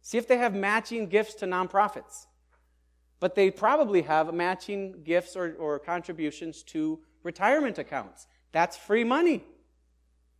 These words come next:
Take it. Take that one percent or that two percent that they'll match,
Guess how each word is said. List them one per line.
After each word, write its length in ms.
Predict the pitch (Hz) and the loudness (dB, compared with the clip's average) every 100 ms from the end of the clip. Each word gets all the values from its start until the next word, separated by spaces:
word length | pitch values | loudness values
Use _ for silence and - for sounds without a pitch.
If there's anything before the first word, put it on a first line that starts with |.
| _ _ | _ _
Take 260 | - 254 330 | 2 4 6
it. 360 | - - - _ _ _ _ _ _ _ _ _ | 2 0 -20 _ _ _ _ _ _ _ _ _
Take 240 | 190 269 | 0 2
that 140 | 277 226 | 4 2
one 200 | 220 214 | 2 0
percent 340 | 202 - 202 | -2 0 0
or 60 | 185 | 2
that 160 | 170 | 0
two 100 | - | 0
percent 360 | 214 202 208 208 | -6 0 0 0
that 120 | 180 | 0
they'll 140 | 185 190 | 2 2
match, 420 | 185 277 - | 2 -2 -4